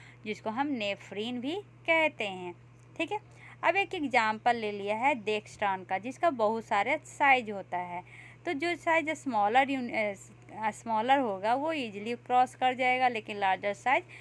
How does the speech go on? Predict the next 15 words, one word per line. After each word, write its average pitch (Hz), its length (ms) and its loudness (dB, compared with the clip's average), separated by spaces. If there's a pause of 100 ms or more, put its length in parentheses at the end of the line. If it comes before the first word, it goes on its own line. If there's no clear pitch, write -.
(280)
cross 233 400 4
नहीं 330 260 2
कर 214 180 2
पाता। 185 360 0
तो 208 120 -4
एक 277 300 -4
तो 320 100 -8
समझ 277 300 -2
गए 262 220 -2
कि 269 120 -10
ये 277 140 2
size 214 320 2
barrier 214 340 -4
कैसे 185 380 -8
है। 180 180 -10